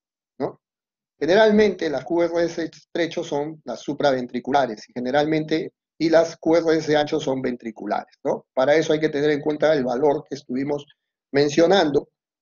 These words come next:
de la anchura del complejo Q R S, que es de cero punto cero seis hasta cero punto doce segundos. Y según la presentación clínica, podemos hablar de paroxísticas,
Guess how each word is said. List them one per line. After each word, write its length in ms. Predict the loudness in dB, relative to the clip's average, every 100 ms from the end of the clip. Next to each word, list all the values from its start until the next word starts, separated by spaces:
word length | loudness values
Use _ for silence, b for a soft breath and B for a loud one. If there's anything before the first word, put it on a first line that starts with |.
| _
de 120 | -4 -2
la 80 |
anchura 400 | -2 -4 2 4
del 140 | 4 2
complejo 720 | -4 -2 0 0 2 0 0
Q 160 | 0 2
R 240 | 2 2
S, 260 | 0 -2 -4
que 80 | -4
es 100 | -4
de 120 | -4
cero 280 | 0 0 0
punto 300 | -4 -6 -6
cero 300 | -4 -4 -4
seis 400 | -4 -4 -4 -10 _ _ _
hasta 320 | -2 0 2
cero 300 | 2 0 -2 -2
punto 300 | -4 0 2
doce 440 | 2 0 -4 -4 _ _ _
segundos. 360 | -10 -10 -12 _ _ _ _ _ _ _ _
Y 80 | -4
según 280 | 2 6 8
la 120 | 6
presentación 720 | 4 2 2 2 0 0 -2
clínica, 640 | 0 2 2 0 -2 -2 _
podemos 360 | -6 -4 -4
hablar 240 | -2 -2 -2
de 120 | -2
paroxísticas, 1040 | 0 0 -2 -6 -6 -6 -10 -10 -12 -16